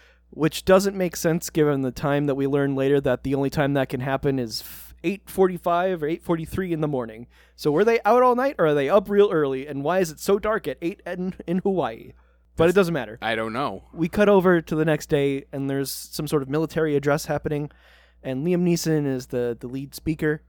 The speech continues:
Speaker 2: 'Cause he's like, he, I think he's Mister Navy.
Speaker 1: Yes, I believe that is his last name.
Speaker 2: Yeah.
Speaker 1: Um,
Speaker 2: And that
Speaker 1: everybody's
Speaker 2: is
Speaker 1: in their dress whites, which is a sharp-looking uniform.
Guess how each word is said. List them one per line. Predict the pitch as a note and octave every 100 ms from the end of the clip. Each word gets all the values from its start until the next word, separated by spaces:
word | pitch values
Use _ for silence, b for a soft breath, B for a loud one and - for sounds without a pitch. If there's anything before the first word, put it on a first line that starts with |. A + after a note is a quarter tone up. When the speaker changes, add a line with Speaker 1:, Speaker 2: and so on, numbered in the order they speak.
| _ _ _ _ _ _ _ _ -
Speaker 2:
'Cause | D#3
he's | D#3 E3+
like, | C#3+ B2 G2 _ _
he, | D3 D3 D3
I | C#3+
think | D3 F#3+ - -
he's | C3+ D3 C#3+ B2+
Mister | B2+ B2 A#2
Navy. | A2 A2+ G2 E2 D#2+ _ _ b b b
Speaker 1:
Yes, | C#3+ - -
I |
believe | C3 C3+ C3+
that | B2
is | B2+
his | C3 B2+
last | B2 -
name. | A2+ -
Speaker 2:
Yeah. | G#2 F2 - -
Speaker 1:
Um, | C3+ B2
Speaker 2:
And | B2+
that |
Speaker 1:
everybody's | C#3+ D#3 C#3+ C#3
Speaker 2:
is | D#3
Speaker 1:
in |
their | D3
dress | C#3 C#3+ -
whites, | F#3+ F#3+ - -
which | D#3+ A3+
is | A#3+
a |
sharp-looking | A#3 G4+ A4 C#4 D3+
uniform. | C3+ B2 - A#2 B2